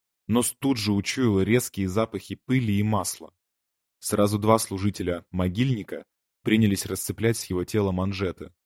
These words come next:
трубки и расстегивать ремни, застежки. Руки и ноги тут же почувствовали свободу, едва Юрий слабо шевельнулся. «Бесполезно.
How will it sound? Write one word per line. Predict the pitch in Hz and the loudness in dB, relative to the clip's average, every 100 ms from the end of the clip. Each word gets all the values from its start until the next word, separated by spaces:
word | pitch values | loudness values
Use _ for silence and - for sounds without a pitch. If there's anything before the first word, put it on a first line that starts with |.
| _ | _
трубки | - 113 113 - 87 | 0 2 0 -4 -4
и | |
расстегивать | 87 90 - 101 98 90 | -2 -4 -2 0 0 0
ремни, | 95 95 98 98 82 | -2 -2 0 -2 -4
застежки. | 78 92 - - 92 - - - _ _ _ _ | -6 -6 -6 -2 -2 -2 -12 -20 _ _ _ _
Руки | 98 110 - | 0 0 2
и | 98 | 2
ноги | 95 110 107 | 6 4 4
тут | 92 107 104 | 0 -2 -4
же | 98 | -4
почувствовали | 95 - 107 - 90 87 | -6 -4 -6 -4 -4 -4
свободу, | - 98 95 101 82 - _ _ | -2 0 2 0 0 -6 _ _
едва | 95 85 87 | -4 0 0
Юрий | 87 107 101 | 2 2 2
слабо | - 95 87 | 0 -2 -2
шевельнулся. | 90 92 92 95 87 - - _ _ _ _ - | -4 -4 -2 0 -2 -6 -14 _ _ _ _ -8
«Бесполезно. | 104 107 123 123 117 85 78 | -4 0 4 6 6 2 -10